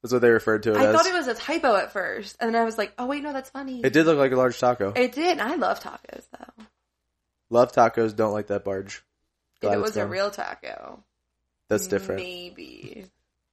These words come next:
Speaker 2: I would take on that challenge. Finish this, you get to go to Disney for free for the rest of your life.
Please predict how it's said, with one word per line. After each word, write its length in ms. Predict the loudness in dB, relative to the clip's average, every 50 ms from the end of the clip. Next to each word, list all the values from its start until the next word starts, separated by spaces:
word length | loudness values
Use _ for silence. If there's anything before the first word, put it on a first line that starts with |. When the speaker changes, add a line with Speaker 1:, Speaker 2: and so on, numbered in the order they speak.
| _ _ _ _ _ _ _ _ _ _ _ _ _
Speaker 2:
I 160 | 0 2 2
would 120 | 0 0 -4
take 220 | -8 -12 -10 -8 -8
on 140 | -8 -8
that 160 | -8 -10 -10 -12
challenge. 520 | -12 -12 -14 -12 -14 -16 -20 -20 -20 -20 _ _ _ _ _ _ _ _ _ _ _ _ _ _ _ -8
Finish 260 | -6 -6 -6 -8 -8
this, 300 | -4 -2 -2 -2 -2 -4
you 80 | -4
get 120 | -4 -2 -2
to 60 | -2
go 80 | -2 -4
to 80 | -4
Disney 300 | -4 -6 -6 -6 -6 -6
for 140 | -6 -6 -8
free 200 | -8 -8 -8 -8
for 120 | -6 -6
the 80 | -4 -4
rest 180 | -4 -4 -4 -6
of 60 | -6
your 180 | -6 -4 -2
life. 380 | -2 -2 -2 -2 -4 -6 -8 -10